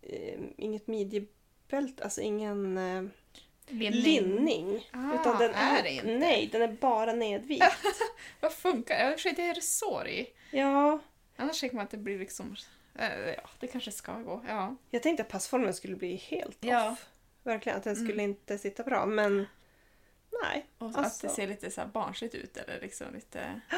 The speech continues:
Speaker 1: <gasps>
Speaker 2: för enkelt ut.
Speaker 1: Ja.
Speaker 2: Det liksom tar inte till nästa nivå.
Speaker 1: Nej, precis. Och det, jag menar, det är ju en enkel byxa, men jag tycker det funkar ändå helt okej.
Speaker 2: Men hur är passformen vid rumpan och fram?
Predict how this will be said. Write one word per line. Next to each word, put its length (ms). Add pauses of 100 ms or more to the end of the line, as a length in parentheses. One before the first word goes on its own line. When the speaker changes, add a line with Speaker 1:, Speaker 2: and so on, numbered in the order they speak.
(160)
Speaker 1:
<gasps> 360
Speaker 2:
för 160
enkelt 460
ut. 360 (100)
Speaker 1:
Ja. 300
Speaker 2:
Det 220
liksom 320
tar 240
inte 220
till 140
nästa 340
nivå. 340 (400)
Speaker 1:
Nej, 400 (180)
precis. 440
Och 60
det, 240
jag 140
menar, 160
det 60
är 160
ju 160
en 160
enkel 280
byxa, 260
men 280 (400)
jag 140
tycker 280
det 200
funkar 380
ändå 240
helt 220
okej. 320 (320)
Speaker 2:
Men 120
hur 200
är 80
passformen 680
vid 320
rumpan 580
och 420
fram? 480